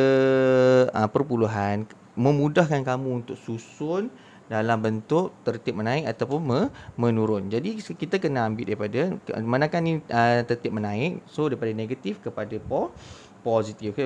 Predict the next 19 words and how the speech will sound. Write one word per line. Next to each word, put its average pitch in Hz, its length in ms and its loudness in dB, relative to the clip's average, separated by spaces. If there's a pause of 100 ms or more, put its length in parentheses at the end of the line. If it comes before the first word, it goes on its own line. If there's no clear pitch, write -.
sekarang - 240 -4
kita 202 160 0
tengok 175 240 -4
yang 160 240 0
negatif 175 320 -4
dulu. 117 240 -4
Negatif 117 320 -6
ni 135 160 -8
negatif, 139 720 -8
ni 135 160 -8
negatif, 131 720 -6
ni 120 160 -8
negatif. 110 480 -10
Okey, 110 240 -6 (320)
yang 131 160 2
mana 220 160 0
yang 185 160 0
paling, 220 640 -4
paling 190 560 -4